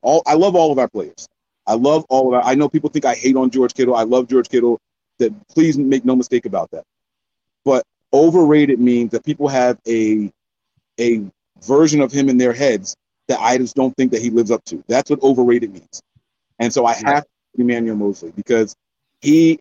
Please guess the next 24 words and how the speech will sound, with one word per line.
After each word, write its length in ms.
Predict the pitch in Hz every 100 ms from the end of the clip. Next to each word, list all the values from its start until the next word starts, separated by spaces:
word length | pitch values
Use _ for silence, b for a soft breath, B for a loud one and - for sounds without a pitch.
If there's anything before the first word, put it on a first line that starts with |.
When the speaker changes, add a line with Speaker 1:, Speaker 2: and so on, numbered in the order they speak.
| _
Speaker 1:
had 180 | 131 123
some 200 | - 139
of 120 | 113
the 100 | 107
worst 580 | 101 110 139 165 165 - _ _ _
corner 420 | - 160 156 143 139
play 400 | - 131 113 107 - _ _ _ _ _ _
that 120 | 107
this 160 | 143 151
team 260 | - 160
has 140 | 147 131
seen 480 | - 170 135 113 101 _ _ _ _ _ _ _ _ _ _ _ _ _ _
since, 580 | - 147 127 - - - _ _ _ _
I, 320 | 127 - 135 151
I, 40 |
I 40 | 147
don't 160 | 160
even 160 | 165 156
know 100 | 143
since 300 | - 147 127
when. 320 | 156 117 98 - _
And 120 | 123 127
people 200 | 160 147
just 140 | 135